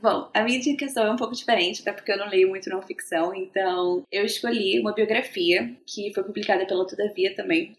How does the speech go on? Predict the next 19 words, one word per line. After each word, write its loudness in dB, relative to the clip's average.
A -4
gente -8
tem -4
um -12
tema 0
aqui, -4
a -2
Júlia 4
gosta 0
muito -2
de 2
literatura 0
japonesa 0
e 0
eu 2
gosto 0
muito 6
da 0
Todavia. 2